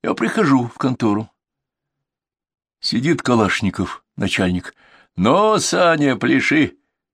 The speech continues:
Сказывайте, чего я требуюсь, скорее.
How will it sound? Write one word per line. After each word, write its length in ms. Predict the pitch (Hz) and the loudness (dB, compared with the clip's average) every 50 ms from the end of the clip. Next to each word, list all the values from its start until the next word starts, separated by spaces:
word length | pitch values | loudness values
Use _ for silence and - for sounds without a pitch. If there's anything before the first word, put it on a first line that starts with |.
| _ _ | _ _
Сказывайте, 920 | - - - - 117 135 147 127 131 131 120 117 113 110 95 - - 104 98 | -12 -12 -6 -2 0 2 2 2 2 4 4 4 2 2 0 0 0 0 0
чего 380 | - - - - 113 127 120 | 0 0 0 0 2 2 2
я 180 | 107 104 101 98 | 2 2 2 0
требуюсь, 640 | - - - 120 101 87 90 87 90 87 - - - - | -2 0 0 0 2 2 2 2 2 0 -2 -4 -8 -8
скорее. 520 | - - - 135 131 113 101 92 85 - | -8 -2 0 2 4 4 4 2 0 -2